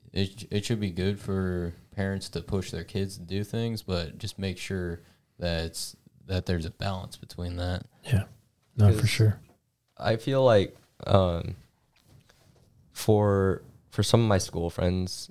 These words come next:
Speaker 3: that are non-believers and used to be in the church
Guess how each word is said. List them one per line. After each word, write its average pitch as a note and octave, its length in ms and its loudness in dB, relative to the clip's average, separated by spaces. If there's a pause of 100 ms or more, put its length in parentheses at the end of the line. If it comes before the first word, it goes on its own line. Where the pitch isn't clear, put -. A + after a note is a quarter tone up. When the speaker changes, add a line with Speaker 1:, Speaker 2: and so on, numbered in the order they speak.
(140)
Speaker 3:
that F2 420 0 (1400)
are F2+ 640 2 (140)
non-believers F2+ 1000 -2 (280)
and F2 380 4
used E2 380 0
to F2+ 60 2
be E2+ 180 4
in E2 80 6
the E2 80 4
church - 560 2